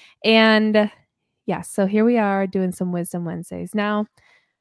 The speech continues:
I am not going to sit here and tell you that I am just a book full of wisdom because I still,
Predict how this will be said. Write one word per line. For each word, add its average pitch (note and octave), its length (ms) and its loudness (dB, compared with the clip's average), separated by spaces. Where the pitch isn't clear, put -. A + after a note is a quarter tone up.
I A3+ 220 4
am A#3 260 2
not G#3 220 -2
going G#3 180 -2
to G3+ 60 -4
sit G#3 200 -6
here G3+ 180 -2
and G3 100 -4
tell G3 120 -2
you F#3 140 0
that F3 140 -4
I F3+ 100 -6
am F#3 240 -8
just F3 240 -10
a F3+ 440 -8
book G#3 280 -2
full G#3 240 -2
of F#3 100 -2
wisdom F#3+ 440 -4
because F3+ 640 -6
I F#3 160 -8
still, F3+ 540 -2